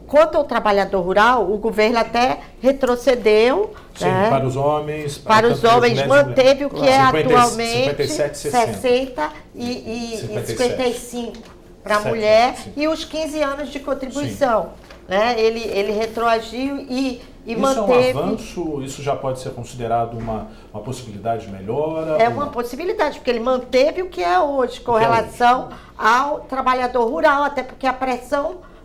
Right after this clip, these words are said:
Speaker 1: foi muito grande, além da pressão, aqui a Margarida tem colocado isso e, e, e bem, é a questão também do, da atividade desenvolvida,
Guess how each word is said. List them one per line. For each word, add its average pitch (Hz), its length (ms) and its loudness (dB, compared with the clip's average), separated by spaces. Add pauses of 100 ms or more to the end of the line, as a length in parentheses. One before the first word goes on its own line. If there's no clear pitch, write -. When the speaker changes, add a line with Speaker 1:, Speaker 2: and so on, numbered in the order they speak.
Speaker 1:
foi 269 120 4
muito 254 280 -4
grande, 294 320 4
além 302 400 2
da 320 120 2
pressão, 262 840 0 (200)
aqui 220 380 -2
a - 180 2
Margarida 208 600 0
tem 202 160 -2
colocado 190 560 -2
isso 185 380 -6 (240)
e, 170 80 -8
e, - 20 -4
e 175 840 -6 (380)
bem, 208 520 0
é 196 120 4
a 226 80 0
questão 269 580 0
também 262 460 0
do, 269 300 -4 (500)
da 247 180 6
atividade 269 760 -2
desenvolvida, 269 1300 -2